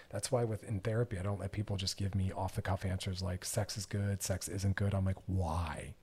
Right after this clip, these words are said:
What ideally would make it better? Why do you not enjoy sex with your partner?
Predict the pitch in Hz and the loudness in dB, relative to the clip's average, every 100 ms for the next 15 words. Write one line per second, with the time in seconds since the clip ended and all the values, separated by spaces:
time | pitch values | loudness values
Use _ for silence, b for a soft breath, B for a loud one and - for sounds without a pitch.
0 | B B B B - 113 110 107 107 107 | B B B B 2 6 6 6 6 6
1 | 101 98 95 95 95 98 95 - - - | 6 4 4 4 4 4 2 2 -2 -4
2 | - - B B 98 92 98 101 104 98 | -12 -14 B B -4 0 2 4 4 6
3 | 95 92 92 95 - 92 - 90 90 - | 4 4 2 2 0 0 -2 -2 -4 -2
4 | - - - - | -2 -2 -6 -10